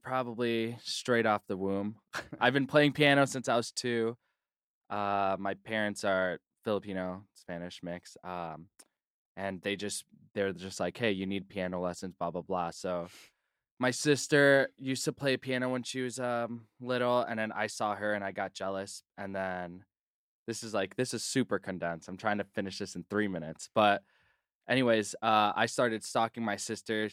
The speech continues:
like, listening to, like, what she was playing. And then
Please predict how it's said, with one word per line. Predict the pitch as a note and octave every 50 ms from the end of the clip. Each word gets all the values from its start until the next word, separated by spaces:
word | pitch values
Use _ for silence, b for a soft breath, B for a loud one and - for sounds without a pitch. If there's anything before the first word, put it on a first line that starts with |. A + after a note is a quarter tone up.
| - _
like, | G#2+ G2+ G2 F#2+ -
listening | G2 G2+ G#2+ A2 G#2 - A2 G#2 G#2 G#2+ G#2 -
to, | - A2+
like, | G#2 G2 F#2+ F#2 -
what | F#2+ G#2+ G2
she | - - - A#2
was | A#2 A#2 G#2+
playing. | - _ - A2 G#2 G#2 G#2 G2+ G2+ G#2 - -
And | G#2+ G#2+ G#2
then | G#2 G2+ G2 F#2+